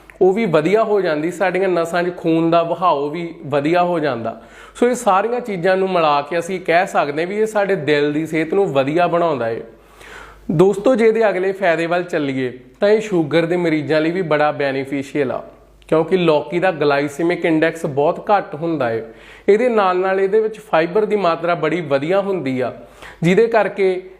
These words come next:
ਇਹ ਸ਼ੂਗਰ ਦੇ ਮਰੀਜ਼ਾਂ ਨੂੰ ਜਿਹੜਾ ਖੂਨ 'ਚ ਬਲੱਡ ਸ਼ੂਗਰ ਦਾ ਲੈਵਲ ਆ, ਉਹਨੂੰ ਹੇਠਾਂ ਰੱਖਦਾ ਹੈ। ਸੋ ਭੋਜਨ ਤੋਂ,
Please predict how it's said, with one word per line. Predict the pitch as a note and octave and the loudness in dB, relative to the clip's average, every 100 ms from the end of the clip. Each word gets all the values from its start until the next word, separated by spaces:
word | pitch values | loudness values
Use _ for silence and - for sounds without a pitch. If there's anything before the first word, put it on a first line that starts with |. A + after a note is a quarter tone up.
| - | -2
ਇਹ | G3+ | 0
ਸ਼ੂਗਰ | G#3+ - F#3 E3 D#3+ F3+ | 0 0 0 2 2 2
ਦੇ | F#3 | 2
ਮਰੀਜ਼ਾਂ | F#3 E3 E3 E3+ | 2 0 0 0
ਨੂੰ | F3 | 0
ਜਿਹੜਾ | E3+ F#3 | 0 0
ਖੂਨ | G#3+ - E3 D#3+ | -2 -2 0 0
'ਚ | D#3+ | -2
ਬਲੱਡ | D#3+ D#3+ D3+ D3 | 0 2 2 0
ਸ਼ੂਗਰ | D3+ - D3+ D3 D#3 | -6 -4 -2 0 2
ਦਾ | E3 | 0
ਲੈਵਲ | D#3+ C3+ B2+ C3+ | 0 -2 -2 -4
ਆ, | B2 - - - - F3+ | -6 -10 -20 -20 -4 2
ਉਹਨੂੰ | G3+ G#3 | 2 4
ਹੇਠਾਂ | G#3 G3+ E3+ D#3+ | 2 0 0 0
ਰੱਖਦਾ | F3 E3+ C3+ A#2+ | 0 -4 -8 -6
ਹੈ। | A2+ - - - - _ _ | -8 -12 -20 -20 -20 _ _
ਸੋ | - A#3+ | 0 2
ਭੋਜਨ | B3 B3+ B3 G#3 G3+ | 4 2 4 2 -2
ਤੋਂ, | A#3 A3+ | 0 0